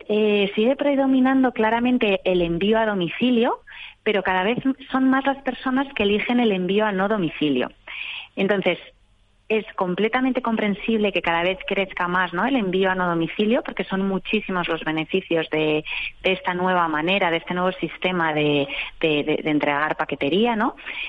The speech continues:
Yo, eh, lo que más destacan todos nuestros consumidores, ¿no? y usuarios del envío a no domicilio es la, la libertad, ¿no? y la comodidad que tienen para, para recoger esos paquetes, nosotros en Impost disponemos de una red de más de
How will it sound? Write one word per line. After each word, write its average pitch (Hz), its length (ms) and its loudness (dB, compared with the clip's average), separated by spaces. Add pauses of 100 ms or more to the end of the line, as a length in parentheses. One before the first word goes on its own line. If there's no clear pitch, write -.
Yo, 233 540 0
eh, 175 600 0
lo 185 160 2
que 175 120 -2
más 214 220 0
destacan 233 500 -2
todos 220 360 0
nuestros 196 540 -2
consumidores, 190 840 0
¿no? 247 180 2
y 220 220 4
usuarios 180 560 0
del 170 120 0
envío 170 220 -2
a 185 40 -2
no 190 120 0
domicilio 190 460 0
es 180 100 -2
la, 170 180 2 (320)
la 175 160 2
libertad, 165 680 0
¿no? 208 160 0
y 277 60 2
la 208 160 2
comodidad 170 680 -2 (340)
que 175 120 -4
tienen 185 400 0
para, 156 420 -2
para 151 340 0
recoger 165 720 -2
esos 160 260 -4
paquetes, 220 560 -2 (460)
nosotros 214 360 -2
en 240 100 4
Impost 233 460 2
disponemos 196 540 0
de 233 80 2
una 226 160 4
red 220 220 0
de 196 320 0
más 190 280 0
de 190 100 0